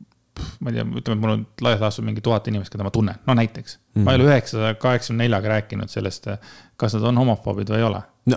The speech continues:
Speaker 2: i-, ma võin oma, ma võin oma vanemate pealt tuua näite, oli see, et neil tulid ühed, äh, neil tulid külalised, vanad tuttavad, väga hästi saanud läbi eluaeg.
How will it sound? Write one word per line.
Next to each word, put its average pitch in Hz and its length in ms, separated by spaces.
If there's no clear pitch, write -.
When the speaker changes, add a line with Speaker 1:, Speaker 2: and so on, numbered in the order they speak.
Speaker 2:
i-, 131 240
ma 117 240
võin 147 160
oma, 151 200
ma 139 180
võin 139 120
oma 131 140
vanemate 110 460
pealt 98 260
tuua 104 220
näite, 120 320
oli 90 140
see, 113 180
et 95 160
neil 104 240
tulid 104 320
ühed, - 260
äh, 95 340
neil 196 140
tulid 113 200
külalised, 127 540
vanad 143 300
tuttavad, 101 540
väga 120 320
hästi 107 200
saanud 98 220
läbi 113 220
eluaeg. 104 300